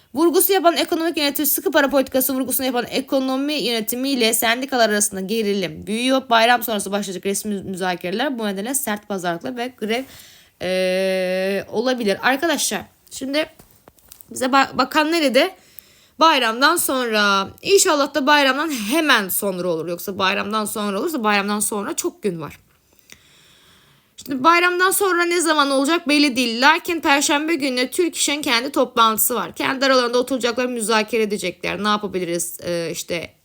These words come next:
eylem, ne yapacağız? Grevde ne yapacağız? Bunu oturup konuşacaklar. İnşallah da ondan önce, e, ondan önce ya Perşembe ya da Cuma. Bak bu Perşembe, Cuma çok önemli. Teklif de gelebilir.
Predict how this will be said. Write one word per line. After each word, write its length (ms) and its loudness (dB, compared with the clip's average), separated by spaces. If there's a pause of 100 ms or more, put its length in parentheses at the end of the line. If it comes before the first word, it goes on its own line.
(100)
eylem, 520 -4 (140)
ne 60 -8
yapacağız? 520 -8
Grevde 420 -8
ne 60 -6
yapacağız? 500 -8 (560)
Bunu 180 2
oturup 280 0
konuşacaklar. 720 0
İnşallah 440 2
da 60 0
ondan 240 0
önce, 480 2 (100)
e, 400 0
ondan 200 -4
önce 240 -2
ya 440 0
Perşembe 380 0
ya 100 -4
da 120 0
Cuma. 420 -2 (160)
Bak 140 -6 (140)
bu 200 -4 (160)
Perşembe, 460 -2
Cuma 280 -4
çok 200 -4
önemli. 400 -6 (1400)
Teklif 420 2
de 100 2
gelebilir. 580 2